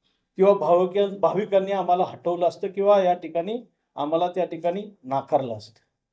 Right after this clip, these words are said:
आज मी आपल्याला एवढं सांगू इच्छितो की आजपर्यंत कुठल्याही कोर्टाने आमच्यावर आक्षेप घेतलेला नाही. त्यामुळे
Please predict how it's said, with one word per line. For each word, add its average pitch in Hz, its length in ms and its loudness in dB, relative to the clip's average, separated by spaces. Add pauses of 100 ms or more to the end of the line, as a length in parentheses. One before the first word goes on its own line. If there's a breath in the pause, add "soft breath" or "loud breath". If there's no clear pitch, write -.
(440)
आज 185 80 2
मी 220 100 -2
आपल्याला 220 380 4
एवढं 220 300 6
सांगू 180 320 0
इच्छितो 139 520 -12 (280)
की - 100 -4 (140)
आजपर्यंत 220 800 8 (120)
कुठल्याही 233 540 4
कोर्टाने 202 600 2
आमच्यावर 185 480 0
आक्षेप 180 500 -6
घेतलेला 135 580 -12
नाही. 113 640 -16 (760)
त्यामुळे 214 580 8